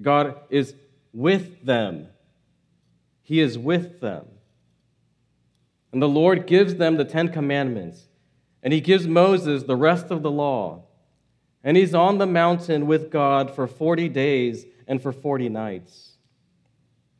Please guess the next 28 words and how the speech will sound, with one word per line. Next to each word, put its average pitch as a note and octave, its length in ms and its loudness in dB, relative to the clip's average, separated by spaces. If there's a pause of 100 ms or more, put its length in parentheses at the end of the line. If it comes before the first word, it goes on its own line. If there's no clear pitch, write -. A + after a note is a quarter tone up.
(180)
And A2 120 -4
in A#2 120 -2
this C#3 160 -4
short - 640 -6 (500)
time C3 240 -4
span, F#2 540 -14 (1400)
after C#3+ 300 -2
seeing D#3 340 -2
some D#3 320 -6
of E3+ 80 -2
the D#3 80 0
majesty C3 960 -6 (220)
and C3 140 0
the C3 60 2
glory D3 420 -2
of C3 160 -4
God, F#2+ 480 -6 (640)
the - 120 0
people B2 760 -6
commit C3 760 -4 (160)
a A2+ 120 -4
great A#2+ 440 -6
evil. F2+ 460 -14 (680)
They B2+ 100 -2
commit D#3+ 460 0
this C3 160 -6
great D#3+ 400 0
sin B2 640 -2